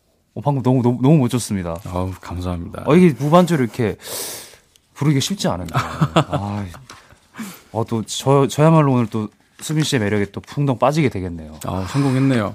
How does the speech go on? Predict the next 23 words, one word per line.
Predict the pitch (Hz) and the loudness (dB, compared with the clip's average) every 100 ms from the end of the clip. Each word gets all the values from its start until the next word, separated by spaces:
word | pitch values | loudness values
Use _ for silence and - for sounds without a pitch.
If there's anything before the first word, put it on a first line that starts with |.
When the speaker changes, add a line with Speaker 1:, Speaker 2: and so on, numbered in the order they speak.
| - | -2
Speaker 1:
네, | 104 90 | 0 0
Speaker 2:
<laughs> | 90 | 2
Speaker 1:
아우, | 104 120 120 107 104 _ | 2 2 2 0 -4 _
대박입니다. | 127 127 113 92 87 87 139 - - 123 - | 2 4 4 0 -2 0 0 0 -10 -4 2
Speaker 2:
네. | 117 139 - - | 2 2 -6 4
Speaker 1:
두 | 202 | 10
번째 | 269 226 | 10 10
질문으로 | 180 180 160 135 | 8 8 8 6
한번 | 120 | 2
가볼게요. | 101 98 101 87 85 90 85 80 - _ _ _ - - _ - - - _ _ - | 0 -4 -4 -6 -4 -4 -6 -8 -16 _ _ _ -10 -10 _ -20 -20 -20 _ _ -8
신체 | - 233 240 - 254 | 2 8 8 10 6
부위 | 139 127 | 6 2
중에 | 117 104 127 113 76 - - - _ _ _ | 2 2 4 2 0 -10 -20 -20 _ _ _
수염이 | - - - 247 - 294 285 254 | -4 0 8 10 12 10 10 8
가장 | 165 120 131 127 | 8 6 6 4
마음에 | 98 98 104 | 2 2 0
든다는 | 104 101 98 95 113 | -2 -2 -2 -2 -2
소수빈. | 170 202 175 110 82 87 _ _ _ _ _ | 2 2 2 -2 -4 -8 _ _ _ _ _
수염 | - - 247 277 269 | -12 2 8 10 10
다음으로 | 208 120 147 170 156 185 | 8 8 8 6 6 6
마음에 | 147 101 113 110 | 8 6 6 2
드는 | 101 98 | 0 -2
곳은 | 85 - 180 240 247 | -4 2 8 10 8